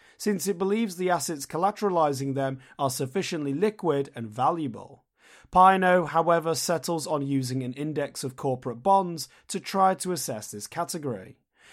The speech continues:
Teva has announced its intention to eliminate secured loans from its reserves, and we have no insight into what corporate bonds,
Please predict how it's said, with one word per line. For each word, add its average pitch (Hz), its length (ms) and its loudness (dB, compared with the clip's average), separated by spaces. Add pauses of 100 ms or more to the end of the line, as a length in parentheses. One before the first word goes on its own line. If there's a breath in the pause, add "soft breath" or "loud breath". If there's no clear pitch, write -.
(160 loud breath)
Teva 180 340 4
has 160 220 -2
announced 165 500 0
its 123 240 -12
intention 147 680 -6
to 147 140 -6
eliminate 135 560 -2
secured 127 460 -4
loans 127 400 -4
from 104 220 -12
its 104 180 -18
reserves, 113 720 -4 (240 loud breath)
and 156 100 -2
we 170 100 2
have 160 120 0
no 190 300 4
insight 175 580 0
into 143 240 -6
what 139 240 -4
corporate 131 460 -4
bonds, 160 500 0